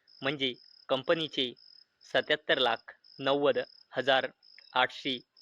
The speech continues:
तीस शेअर सेल केले. आणि मित्रांनो, यानंतर या कंपनीमध्ये म्हणजे एम आय सी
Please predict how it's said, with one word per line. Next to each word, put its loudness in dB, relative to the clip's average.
तीस -4
शेअर 0
सेल 0
केले. -6
आणि 0
मित्रांनो, -4
यानंतर 0
या 2
कंपनीमध्ये -4
म्हणजे -2
एम 4
आय 2
सी -8